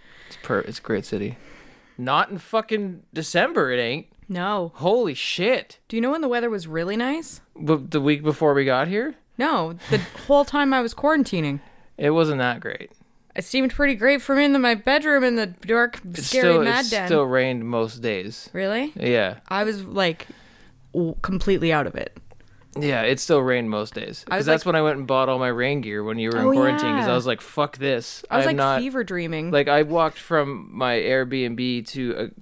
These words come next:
Speaker 1: to a coffee shop, like, literally, like, not kidding you, like, a thirty-eight second walk around the corner from where
Speaker 2: Yeah.
Speaker 1: I was staying.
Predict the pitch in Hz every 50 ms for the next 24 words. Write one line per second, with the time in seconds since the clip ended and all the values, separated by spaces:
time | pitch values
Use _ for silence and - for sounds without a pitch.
0 | - - - 127 120 110 104 98 107 - - 127 123 - 143 131 - 156 139 135
1 | 131 - - 123 113 - - 123 123 131 127 127 127 123 120 117 - _ - -
2 | - - - _ _ _ _ _ _ _ _ _ - - - - 127 131 131 127
3 | 131 131 131 - - 139 131 127 120 113 110 110 110 - - - - 147 135 131
4 | 131 127 123 120 113 - - 135 123 - 127 120 113 113 110 123 131 - 127 123
5 | 123 117 117 104 - 113 113 123 139 139 139 - - 131 123 120 117 117 117 117
6 | 117 113 117 - - 120 110 117 127 147 156